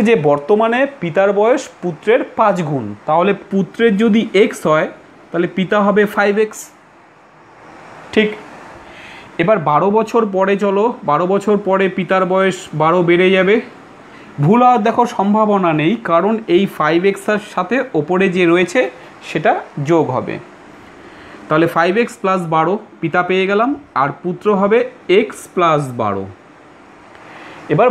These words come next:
বলেছে বারো বছর পর পিতার বয়স হবে পুত্রের দ্বিগুণ, অর্থাৎ পিতার যেটা বয়স সেটা হবে দ্বিগুণ, কার? পুত্রের যা বয়স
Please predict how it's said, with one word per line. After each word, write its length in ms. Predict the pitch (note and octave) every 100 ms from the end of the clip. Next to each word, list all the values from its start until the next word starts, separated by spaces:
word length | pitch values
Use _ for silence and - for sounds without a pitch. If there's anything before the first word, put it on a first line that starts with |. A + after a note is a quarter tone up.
| A3+
বলেছে 280 | G3+ - F3 D3
বারো 160 | C#3+ F3+
বছর 220 | G#3 A3+ A3 G#3
পর 140 | A3 A#3 -
পিতার 300 | D#3 G#3 G#3+ G#3
বয়স 200 | A3 A3
হবে 140 | A3 B3 C4+ -
পুত্রের 400 | G3 - A3+ D4 - D#3+
দ্বিগুণ, 340 | F#3 D3+ C3+ A2 G2+ - - -
অর্থাৎ 320 | F3+ - F3 - - - - - - -
পিতার 340 | F3+ E3+ A3 G3+
যেটা 200 | G3+ F#3 D#3 B2+
বয়স 460 | B2+ B2+ D3 A3+ - - - - _ _ - - - - - - -
সেটা 240 | D3+ F3 F3
হবে 160 | F3 F#3+ C#3+
দ্বিগুণ, 340 | F#3+ F3+ E3 B2 A#2
কার? 220 | D#3 G3 C#4 - - -
পুত্রের 480 | F3 F3 - G3+ G#3+ F3
যা 100 | F3+ E3+ C#3
বয়স 320 | C#3 D3+ A#3